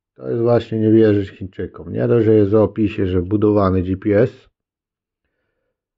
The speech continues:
to na dodatek pisałem jeszcze przed zakupem, czy na pewno ma wbudowane Wi-Fi i G P S, tak jak oni to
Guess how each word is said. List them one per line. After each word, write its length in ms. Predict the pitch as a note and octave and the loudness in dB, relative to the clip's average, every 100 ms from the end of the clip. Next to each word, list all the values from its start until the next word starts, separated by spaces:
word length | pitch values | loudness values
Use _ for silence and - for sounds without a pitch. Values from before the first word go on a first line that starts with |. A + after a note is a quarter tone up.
| _ _ _ _ | _ _ _ _
to 200 | G#2 G#2+ | -12 -6
na 140 | G#2+ F#2+ | -2 -2
dodatek 540 | G2 G2+ G#2 - - | -2 0 -2 -4 -10
pisałem 440 | F#2+ - G2+ G2+ | -12 -6 -2 0
jeszcze 300 | F#2+ F2+ - | -2 -2 -8
przed 280 | F2+ - F2 | -10 -6 -6
zakupem, 520 | G2 - G#2 F#2+ F#2 | -6 -8 -12 -12 -14
czy 140 | F2 F#2 | -12 -12
na 80 | E2+ | -12
pewno 360 | F2+ F2 F2 | -8 -8 -6
ma 200 | E2+ F2 | -4 -4
wbudowane 600 | G2 G2+ F2+ F2 F#2 F#2+ | -6 -6 -2 -2 0 -2
Wi-Fi 640 | E2+ F2 - G2+ G2 F#2 _ _ _ _ _ | -4 -12 -8 -4 -2 -4 _ _ _ _ _
i 320 | F#2+ F2+ F2 _ _ _ _ _ _ | -12 -12 -14 _ _ _ _ _ _
G 160 | G2+ G2 | -20 -16
P 280 | - F2 F2+ | -6 -2 -2
S, 120 | - | -2
tak 120 | F2 | -8
jak 160 | E2+ E2+ | -8 -4
oni 260 | F2+ E2+ | -2 -4
to 280 | - - _ | -6 -18 _